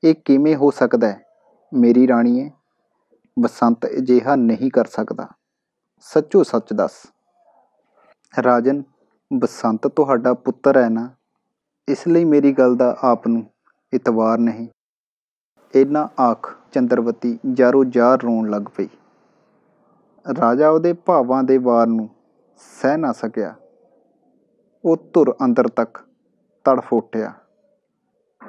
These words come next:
ਉਹਨੇ ਰਾਣੀ ਨੂੰ ਆਪਣੀ ਬੁੱਕਲ ਵਿੱਚ ਲੈਂਦਿਆਂ ਕਿਹਾ, "ਮੇਰੀ ਬੇਗਮ, ਮੈਨੂੰ ਤੇਰੇ 'ਤੇ ਪੂਰਾ ਭਰੋਸਾ ਹੈ। ਜਿਹੜਾ ਕੁਕਰਮ ਬਸੰਤ ਨੇ ਤੇਰੇ ਨਾਲ ਕੀਤਾ ਹੈ, ਉਹ ਮੁਆਫ਼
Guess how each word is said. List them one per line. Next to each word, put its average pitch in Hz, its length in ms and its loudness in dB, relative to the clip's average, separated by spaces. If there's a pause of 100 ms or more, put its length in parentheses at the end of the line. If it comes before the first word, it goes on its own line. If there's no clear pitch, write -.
(120)
ਉਹਨੇ 165 260 0
ਰਾਣੀ 131 260 2
ਨੂੰ 131 160 0
ਆਪਣੀ 123 260 0
ਬੁੱਕਲ 120 420 -2
ਵਿੱਚ 120 240 -6
ਲੈਂਦਿਆਂ 113 420 -2
ਕਿਹਾ, 104 280 -12 (1400)
"ਮੇਰੀ 127 380 2
ਬੇਗਮ, 127 400 0 (300)
ਮੈਨੂੰ 131 420 2
ਤੇਰੇ 143 220 2
'ਤੇ 147 180 2
ਪੂਰਾ 147 400 0
ਭਰੋਸਾ - 460 -6
ਹੈ। 101 160 -10 (1120)
ਜਿਹੜਾ 147 460 0
ਕੁਕਰਮ 139 640 -4 (840)
ਬਸੰਤ 117 480 -4
ਨੇ 147 160 -2
ਤੇਰੇ 139 340 0
ਨਾਲ 139 200 -6
ਕੀਤਾ 117 340 -8
ਹੈ, 107 220 -12 (1200)
ਉਹ 165 120 4
ਮੁਆਫ਼ 120 360 0